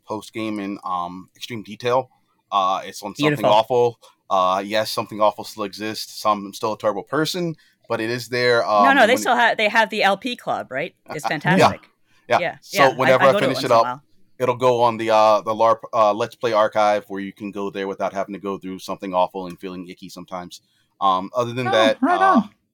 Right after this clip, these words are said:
Speaker 1: yeah, that's about it.
Speaker 3: Well, as we were discussing earlier, being on Twitter does actually make you a bad person, so it's for the best that you're not as much on social media. I was discoursing earlier. It's terrible.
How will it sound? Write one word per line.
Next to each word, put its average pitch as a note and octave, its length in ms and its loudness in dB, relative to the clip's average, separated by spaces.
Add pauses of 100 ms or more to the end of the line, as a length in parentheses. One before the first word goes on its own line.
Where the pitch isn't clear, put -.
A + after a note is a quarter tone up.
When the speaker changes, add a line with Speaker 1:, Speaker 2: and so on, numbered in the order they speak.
(520)
Speaker 1:
yeah, A#2+ 180 0 (460)
that's G2 160 -18
about A#2+ 220 -6
it. D#3+ 160 -8 (1900)
Speaker 3:
Well, D#3+ 460 0
as E3+ 240 -2
we G3 120 0
were F#3 120 2
discussing D#3+ 520 -4
earlier, C3+ 460 -4
being E3 220 -4
on C#3+ 120 -2
Twitter C3+ 300 -6
does C3+ 280 -4
actually C3 340 -6
make B2+ 220 -8
you C3+ 100 -12
a B2+ 40 -12
bad B2+ 300 -4
person, C3+ 460 -4
so D3 220 -4
it's D3+ 100 -4
for F3 140 -6
the C#3+ 100 -4
best B2+ 340 -2
that B2+ 120 -8
you're B2 140 -12
not B2+ 320 -8
as D#3 180 -10
much D3 220 -10
on C#3 80 -10
social D3+ 300 -10
media. C#3+ 360 -12 (160)
I A3 100 2
was G#3 120 -2
discoursing G#3 680 0
earlier. F3 520 0 (120)
It's - 120 -20
terrible. F3 460 -14